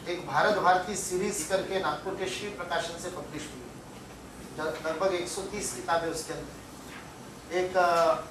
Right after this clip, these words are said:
अहमदाबाद के पुनरुत्थान ट्रस्ट के द्वारा शिक्षण माला करके सौ पुस्तकों की सीरीज प्रकाशित की। चिन्मय मिशन की बच्चों के लिए दो तीन पुस्तकें हैं, एक तो चिन्मय, चिन्मयानंद जी ने जो पत्र लिखे बच्चों को, वो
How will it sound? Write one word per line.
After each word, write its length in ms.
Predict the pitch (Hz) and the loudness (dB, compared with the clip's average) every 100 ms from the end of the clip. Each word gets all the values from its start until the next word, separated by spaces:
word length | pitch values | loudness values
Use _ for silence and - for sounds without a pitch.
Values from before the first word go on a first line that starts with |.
| 185 | -6
अहमदाबाद 440 | 156 185 185 185 | 4 6 8 8
के 60 | 196 | 4
पुनरुत्थान 680 | - 180 185 185 - 196 190 | -2 -2 -2 -2 0 0 0
ट्रस्ट 380 | 180 185 - | 0 -2 -2
के 60 | 196 | -4
द्वारा 460 | 190 196 185 185 - - - | 0 6 10 8 6 -6 -12
शिक्षण 360 | - - 208 190 | -10 -6 0 2
माला 240 | 180 175 | 4 6
करके 500 | 180 170 180 175 175 | 4 2 -4 -4 -4
सौ 220 | - - 190 | -6 2 2
पुस्तकों 520 | - - - 170 165 | 2 -4 -8 -6 -6
की 160 | 160 | -6
सीरीज 360 | 160 156 151 - | -8 -6 -8 -8
प्रकाशित 340 | 143 143 - | -8 -6 -6
की। 260 | 143 - - - - - - - - - - - - - - - - - - | -8 -10 -12 -12 -12 -14 -14 -14 -14 -14 -14 -14 -14 -14 -16 -16 -14 -14 -10
चिन्मय 280 | 160 165 185 | -6 0 0
मिशन 260 | 185 190 190 | 0 -2 -4
की 320 | 185 190 185 | -2 2 2
बच्चों 420 | 185 - - 185 | 2 -2 -4 -6
के 160 | 180 185 | -4 -2
लिए 120 | 190 | -2
दो 100 | 170 | -2
तीन 180 | 175 180 | -4 -6
पुस्तकें 480 | 175 151 175 175 | -6 -8 -6 -4
हैं, 60 | 170 | 0
एक 260 | 165 165 175 | 0 0 -4
तो 60 | |
चिन्मय, 520 | 160 156 165 170 165 - - - - | -8 -8 -4 -4 -4 -8 -12 -14 -12
चिन्मयानंद 400 | 160 165 170 175 | -6 -4 -4 -6
जी 60 | |
ने 100 | 175 | -8
जो 120 | 170 180 | -8 -6
पत्र 380 | 175 170 190 | -6 -4 -4
लिखे 220 | 170 - 165 | -4 -4 -4
बच्चों 340 | - 170 160 | -4 -8 -8
को, 160 | 135 151 | -8 -6
वो 320 | 156 170 | -2 -2